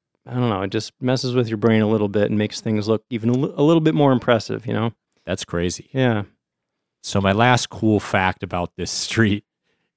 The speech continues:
Speaker 2: is that Minamoto Yoritomo made his father-in-law and his men carry stones by hand to build this raised pathway because he was making it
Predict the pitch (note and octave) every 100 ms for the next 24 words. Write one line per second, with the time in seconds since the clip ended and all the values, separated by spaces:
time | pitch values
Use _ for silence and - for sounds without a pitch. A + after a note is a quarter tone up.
0 | - G2 G2+ G2+ G2 G2+ A#2 A2 G#2+ G#2+
1 | - A2+ G#2 G2+ G2 A2+ A#2+ G#2 G#2 F#2
2 | A#2 A#2 G2+ E2+ E2+ - _ _ - G2+
3 | G#2 F#2+ G#2 F#2 - - G#2 A2 B2+ B2+
4 | G#2 F2+ F2 E2+ E2 D#2+ D#2 - _ _
5 | _ - G#2 G2+ G2+ G2 G2+ G2 G#2 A2
6 | G2 F2+ F2 - _ - - G#2+ G#2+ A2
7 | G2 - - G#2 G#2+ A2+ - G#2 F2+ D#2+
8 | D2+ G2 G2+ G2+ F#2 E2+ - F2+ D#2+ F#2+
9 | G2 F2+ E2+ E2 F2 - F#2+ F#2 E2+ -
10 | F2 E2+ - D#2+ D#2+ - _ _ _ _
11 | - G2+ G#2 - G2+ F2+ G2+ G#2 G#2 -
12 | G#2+ G#2 G2 F#2 -